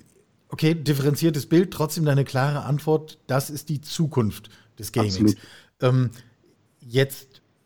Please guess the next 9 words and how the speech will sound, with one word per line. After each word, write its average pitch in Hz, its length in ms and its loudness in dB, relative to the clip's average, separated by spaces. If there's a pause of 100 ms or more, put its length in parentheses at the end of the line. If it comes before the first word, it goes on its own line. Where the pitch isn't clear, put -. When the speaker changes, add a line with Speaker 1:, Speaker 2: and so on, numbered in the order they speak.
(180)
Speaker 1:
geht 160 160 0
es 214 160 -4
uns 165 160 -2
ja 143 80 0
hier 147 220 2
um 123 100 -4
Zukunft 180 460 -2
und 139 120 -6
Innovation. 131 680 0